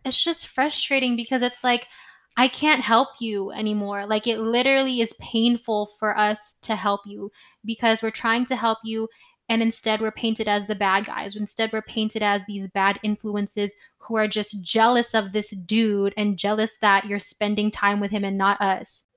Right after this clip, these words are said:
which does not even sound like us. At that point, I feel like for all of us, it was so, it just hurt 'cause it's like, bro, we're really, we honestly love you and we're trying to help you,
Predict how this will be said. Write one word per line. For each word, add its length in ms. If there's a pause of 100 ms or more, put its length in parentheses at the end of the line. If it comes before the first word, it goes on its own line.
which 240
does 280
not 280
even 240
sound 360
like 220
us. 460 (100)
At 220
that 280
point, 420
I 100
feel 240
like 180
for 240
all 220
of 100
us, 300
it 80
was 200
so, 920 (920)
it 120
just 280
hurt 580
'cause 180
it's 200
like, 380 (340)
bro, 340
we're 240
really, 540 (240)
we 220
honestly 480
love 260
you 220
and 80
we're 100
trying 320
to 80
help 300
you, 300